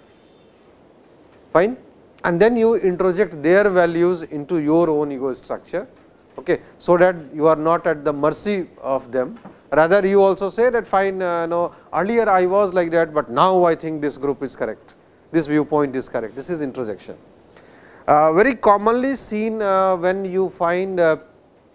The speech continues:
society under transition. Okay. Uh, say, uh, cases like, uh,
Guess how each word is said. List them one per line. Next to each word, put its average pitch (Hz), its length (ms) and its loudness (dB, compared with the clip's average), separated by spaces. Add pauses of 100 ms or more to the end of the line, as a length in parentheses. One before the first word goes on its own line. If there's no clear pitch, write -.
(480)
society 165 800 -4
under 139 240 -4
transition. 117 600 -6 (1600)
Okay. - 240 -4 (920)
Uh, 139 280 4
say, 175 400 2 (100)
uh, 143 360 4 (200)
cases 160 400 0
like, 156 380 2
uh, 143 240 4